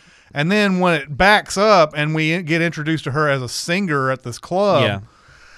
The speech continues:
Speaker 1: I was like, "Oh, okay, so another new character that we haven't seen yet."
Speaker 2: <laughs>
Speaker 1: And then finally it got around to the point that I was like, "Oh, okay, so that's
Speaker 2: Yeah.
Speaker 1: the same girl.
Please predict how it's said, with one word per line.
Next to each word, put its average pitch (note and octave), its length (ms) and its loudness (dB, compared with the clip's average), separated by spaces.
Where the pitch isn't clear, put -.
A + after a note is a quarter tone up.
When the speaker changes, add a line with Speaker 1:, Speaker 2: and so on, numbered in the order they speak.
Speaker 1:
I E3+ 80 0
was E3 160 2
like, F3 200 2
"Oh, A#3 200 4
okay, F#3 280 4
so F#3 180 2
another G3+ 360 4
new E3+ 180 2
character D3+ 640 2
that D3 120 -2
we C#3+ 80 0
haven't D3+ 320 2
seen G3+ 340 0
yet." C#3+ 440 0
Speaker 2:
<laughs> - 40 -14
Speaker 1:
And E3 180 -2
then G3 140 0
finally G#3 500 4
it D#3 80 0
got E3+ 240 6
around E3 400 2
to D#3 80 -2
the C#3+ 120 -2
point C#3+ 400 -4
that C3+ 240 2
I C3 140 0
was B2+ 160 -2
like, B2+ 180 -4
"Oh, D3+ 600 8
okay, C3+ 260 -2
so C#3+ 140 -6
that's C3+ 280 4
Speaker 2:
Yeah. A2 40 -4
Speaker 1:
the A2+ 60 -4
same C#3+ 440 -4
girl. C3+ 600 2